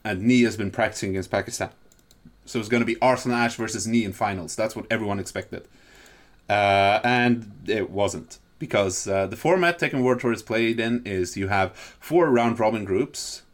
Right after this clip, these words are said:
with five players in each. Two of those, like, the number one and number two placers, advance to a bracket, and then it's a top eight bracket, right? So Arslan Ash actually placed last in his round robin group. He got fifth. Um,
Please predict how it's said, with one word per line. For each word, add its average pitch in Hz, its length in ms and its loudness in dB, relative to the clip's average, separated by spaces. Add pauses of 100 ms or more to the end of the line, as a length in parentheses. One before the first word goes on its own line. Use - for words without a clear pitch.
(180)
with - 100 -6
five 120 300 2
players 123 320 2
in 117 80 -4
each. 95 400 -8
Two 156 240 2
of 135 120 -2
those, 107 520 -4 (420)
like, 107 180 0
the 117 60 -2
number 127 220 2
one 123 160 4
and 120 80 2
number 117 160 2
two 113 160 -2
placers, 98 580 -4 (180)
advance 113 420 -2
to 127 80 0
a 110 40 0
bracket, 95 400 -2
and 95 100 -8
then 98 120 -4
it's 92 120 -6
a - 60 -12
top 92 200 -4
eight 87 120 -6
bracket, 82 300 -8 (560)
right? 113 280 -2 (580)
So - 260 -4
Arslan 175 340 2
Ash 127 280 0
actually 131 300 -4
placed 104 320 -4
last 98 420 -4
in 87 120 -10
his 87 180 -6
round 85 220 -8
robin 80 180 -8
group. - 260 -14 (680)
He 123 100 -2
got 120 160 0
fifth. - 540 -10 (680)
Um, 85 680 -6